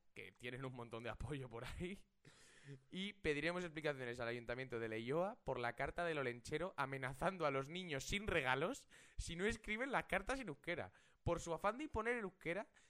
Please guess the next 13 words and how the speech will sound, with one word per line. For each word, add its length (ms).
son 260
capaces 460
incluso 420
de 80
jugar 320
con 160
la 40
ilusión 340
de 60
los 140
niños. 480
Carita 460
triste, 420